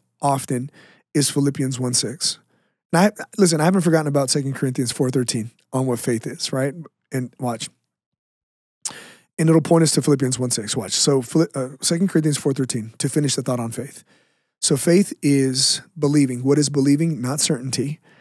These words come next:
Believing is confidence. I put confident trust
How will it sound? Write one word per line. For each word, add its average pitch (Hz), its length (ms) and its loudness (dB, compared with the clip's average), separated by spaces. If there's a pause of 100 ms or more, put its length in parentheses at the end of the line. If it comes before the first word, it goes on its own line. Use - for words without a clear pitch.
(240)
Believing 131 300 0
is 120 120 -2
confidence. - 760 -6 (300)
I 131 80 0
put - 280 -2
confident 151 760 -2
trust - 560 -2